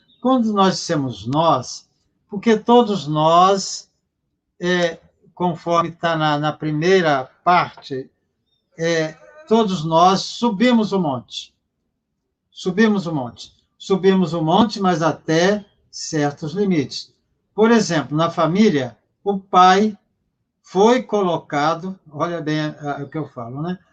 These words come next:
Ele foi, ele se colocou em, em função de vidas anteriores,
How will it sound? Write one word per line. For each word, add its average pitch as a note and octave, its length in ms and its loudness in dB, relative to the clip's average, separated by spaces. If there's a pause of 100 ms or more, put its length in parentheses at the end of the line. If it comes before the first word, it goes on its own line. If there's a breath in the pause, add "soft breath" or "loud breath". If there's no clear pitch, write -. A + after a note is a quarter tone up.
(240)
Ele F3 180 -2
foi, F#3+ 280 0
ele G3 120 4
se A3+ 220 -4
colocou F#3+ 720 2
em, E3+ 260 -4
em D3+ 160 -10
função D#3 400 -6
de C#3+ 120 -4
vidas C3+ 220 -6
anteriores, D#3+ 800 0